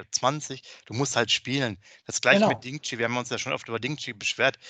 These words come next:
Speaker 1: Ich hab ihn jetzt auch zweimal live wieder im Stadion gesehen. Also alle, alles Liebe und, äh, Gute für den Jungen, aber das ist halt nichts, das hat nichts mit Bundesliga zu tun, ne? Also das, das geht halt nicht. Das ist völlig
Speaker 2: Ja.
Speaker 1: fehl am Platz,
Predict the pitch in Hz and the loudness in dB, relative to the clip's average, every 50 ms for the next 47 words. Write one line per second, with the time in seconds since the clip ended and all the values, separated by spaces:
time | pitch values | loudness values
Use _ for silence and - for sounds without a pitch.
0 | - - - _ - - - 131 - 135 135 123 131 120 107 - - 131 127 120 | -20 -20 -18 _ -6 -4 -2 -2 0 0 -2 0 -2 -2 -2 0 2 2 2 4
1 | 117 113 117 123 135 - - 131 127 120 107 - - - 113 117 123 123 120 120 | 4 6 6 6 6 4 0 -2 -2 -2 -2 -2 -2 0 2 2 2 0 -2 -8
2 | 120 113 113 117 123 127 123 120 _ _ _ _ _ _ _ _ _ _ _ _ | -10 -8 -6 -4 -4 -4 -4 -6 _ _ _ _ _ _ _ _ _ _ _ _
3 | _ _ _ - 120 120 117 117 117 113 - - _ _ _ _ - - - - | _ _ _ -2 -2 -2 0 -2 -4 -4 -4 -8 _ _ _ _ -10 -10 -10 -10
4 | - - - _ _ _ _ _ _ _ - 151 175 190 180 123 - - - _ | -16 -18 -20 _ _ _ _ _ _ _ 4 6 6 6 2 0 -4 -14 -8 _
5 | - 151 175 190 180 - 160 156 190 208 175 165 160 143 139 131 - - 160 151 | 2 4 4 4 2 -2 -4 -4 -2 -2 -2 -2 -2 -2 -2 -6 -8 -10 -8 -6
6 | 156 147 147 147 147 143 127 147 196 180 190 120 127 131 127 131 127 127 131 135 | -6 -4 -4 -4 -6 -6 -8 -8 -8 -8 -6 -2 0 0 0 2 2 0 0 0
7 | 139 - 131 120 117 113 113 117 113 - _ _ _ _ _ _ - 107 101 107 | 2 4 4 4 6 6 6 6 6 4 _ _ _ _ _ _ -6 -4 -4 -4
8 | 127 - 131 135 127 113 123 135 - - - 127 117 120 139 147 143 - - - | -2 2 2 2 2 2 -2 -6 -6 -6 0 4 4 4 4 4 0 -8 -6 -8
9 | 123 104 135 151 165 131 - - 110 107 98 - - 101 - - 101 101 101 101 | -8 -6 -6 -6 -6 -4 -4 -2 -2 -2 -2 -4 -10 -14 -16 -16 -16 -12 -10 -6
10 | 110 123 135 - 101 101 104 101 - - - - - - - 101 - - 151 160 | -6 -4 -4 -4 -6 -6 -4 -4 -4 -4 -6 -8 -12 -10 -10 -6 0 2 2 4
11 | - 139 110 98 104 98 - - 104 101 - - - - 139 135 120 - - 151 | 4 4 4 2 -2 -6 -6 -6 -6 -6 -6 -8 -4 -2 -2 -4 -2 -4 -4 -2
12 | 143 127 117 - 123 123 123 - - | -2 -2 -2 -2 -4 -4 -4 -6 -10